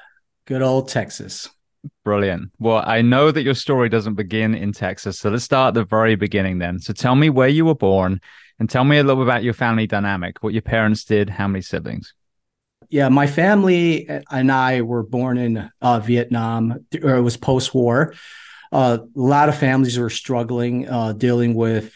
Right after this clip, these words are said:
Speaker 1: you know, communism and the North overtaking the South. And they came in and they ravaged a lot of vi-, villages, uh, towns, uh, coming in there. And it happened to my father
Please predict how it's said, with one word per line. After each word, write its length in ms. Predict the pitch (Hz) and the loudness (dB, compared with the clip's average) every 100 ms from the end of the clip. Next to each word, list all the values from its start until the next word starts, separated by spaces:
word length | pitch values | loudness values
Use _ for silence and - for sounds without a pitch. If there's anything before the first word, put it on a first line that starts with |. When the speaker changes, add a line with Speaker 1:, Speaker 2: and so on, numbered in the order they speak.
| - | -10
Speaker 1:
you 180 | 123 120 | -2 0
know, 220 | 113 110 | 0 -2
communism 920 | - 127 120 120 113 117 113 110 113 - | -2 0 2 2 0 -2 -2 -2 -4 -8
and 760 | 117 113 113 113 110 107 - - _ - | -6 -4 -4 -2 -2 -2 -6 -16 _ -2
the 240 | 127 120 | 2 4
North 340 | 113 123 139 135 | 4 4 2 0
overtaking 1080 | 131 120 120 117 - 143 - - 139 135 113 | 0 2 0 0 -4 -4 -6 -2 0 2 0
the 100 | 104 | 0
South. 520 | - 131 113 104 - _ - - - - _ _ | 0 2 2 0 -6 _ -20 -20 -20 -20 _ _
And 280 | 143 135 120 | -2 0 2
they 120 | 165 | 2
came 440 | 165 156 147 156 | 0 0 2 2
in 240 | 139 143 147 | 2 2 0
and 380 | 120 110 107 - _ | 0 -4 -6 -14 _
they 140 | 135 | -4
ravaged 880 | 120 123 135 131 127 - - - - _ _ _ _ _ - | -2 0 0 0 -2 -6 -12 -14 -20 _ _ _ _ _ -6
a 80 | |
lot 240 | 120 127 135 | 0 0 0
of 80 | 113 | -2
vi-, 340 | 135 143 131 | -2 -4 -4
villages, 720 | 110 131 139 127 135 123 - - 131 | -4 0 0 2 0 0 -6 -8 -6
uh, 160 | 117 | -6
towns, 760 | 117 131 123 123 127 123 123 - | -6 -2 0 0 0 -2 -4 -8
uh, 140 | 127 113 | -8 -6
coming 320 | - 135 131 | 0 2 2
in 120 | 127 | 2
there. 420 | 127 127 131 131 - - - _ | 2 2 0 -2 -6 -20 -20 _
And 140 | 143 | 0
it 80 | 147 | 2
happened 340 | 156 185 185 143 | 2 2 0 -2
to 100 | 165 | 0
my 120 | 135 | 0
father 360 | - 135 135 | 0 0 0